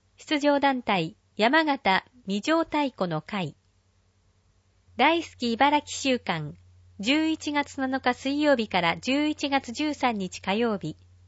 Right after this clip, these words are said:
大好き茨城週間では、県民の皆さんに茨城県について理解を深めていただくため、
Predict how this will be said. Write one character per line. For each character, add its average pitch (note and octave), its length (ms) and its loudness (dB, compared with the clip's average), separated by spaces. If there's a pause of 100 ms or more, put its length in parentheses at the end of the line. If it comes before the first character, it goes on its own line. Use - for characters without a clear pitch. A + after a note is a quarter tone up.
(800)
大 D4+ 260 2
好 - 140 -16
き A3+ 160 -4
茨 C#4+ 240 2
城 - 100 -6
週 D#4 280 -2
間 B3+ 240 0
で G3 120 0
は、 F3 220 0 (140)
県 D4 180 2
民 D4+ 180 0
の C#4 120 0
皆 C#4 220 -2
さ A#3+ 160 -2
ん G#3 120 -6
に F3+ 240 -8
茨 D4 360 2
城 - 140 -14
県 C4 200 0
に A#3 120 -4
つ - 140 -12
い A3+ 140 -6
て G3 120 0
理 C4 120 -4
解 C4+ 280 0
を G3 60 0
深 C4 200 2
め C4+ 100 -2
て B3 140 2
い A#3+ 60 -2
た A#3 120 0
だ A#3 100 0
く - 80 -12
た A3+ 160 -4
め、 G#3+ 220 -4